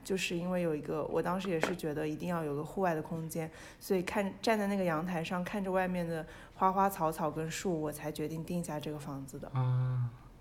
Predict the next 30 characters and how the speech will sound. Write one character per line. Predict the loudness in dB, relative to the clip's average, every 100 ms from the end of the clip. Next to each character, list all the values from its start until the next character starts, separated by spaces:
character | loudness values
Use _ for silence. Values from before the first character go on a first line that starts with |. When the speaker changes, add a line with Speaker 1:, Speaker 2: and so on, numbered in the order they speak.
| -2
Speaker 2:
哎， | 4
所 | 10
以 | 12
你 | 12
们 | 12
两 | 12 10
位 | 10
都 | 8 8
是 | 6
很 | 4 4
喜 | 4
欢 | 4 6
在 | 4
城 | 4 2 0
市 | 4 6
里 | 6
边 | 4 0 2
去 | 2
看 | 6 8 8
那 | 8
些 | 8 10 10
景 | 10 6 4
色 | 6 8
的 | 8
人， | 6 6
尤 | 6
其 | 8 6
是 | 6 6
这 | 6 6
种 | 6 4